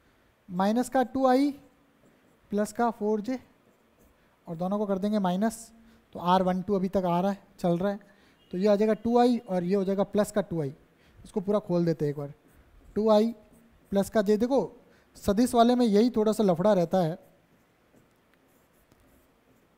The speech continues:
कि आई जे में थोड़ा गड़बड़ हो जाता है, तो सारा गड़बड़ हो जाता है। फ़ोर आई माइनस तीन जे, ये कितना है?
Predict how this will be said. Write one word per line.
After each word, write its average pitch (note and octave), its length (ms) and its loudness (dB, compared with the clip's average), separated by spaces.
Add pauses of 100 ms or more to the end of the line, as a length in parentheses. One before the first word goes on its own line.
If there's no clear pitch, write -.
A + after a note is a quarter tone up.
(480)
कि G3 240 -6
आई G3 220 2
जे A3 320 2
में G3+ 140 0
थोड़ा G3 200 -2
गड़बड़ F#3 300 -2
हो F3+ 60 -2
जाता F3 200 0
है, F#3 60 -2
तो F#3 140 -6
सारा F3+ 260 -2
गड़बड़ D#3 280 -4
हो D3 60 -6
जाता D3 200 -10
है। D#3 80 -16 (480)
फ़ोर A3 200 4
आई G3 200 2 (500)
माइनस F3+ 380 -4
तीन E3 260 -8
जे, C#3+ 160 -12 (1700)
ये F3+ 120 -2
कितना G3+ 280 0
है? G3 140 -4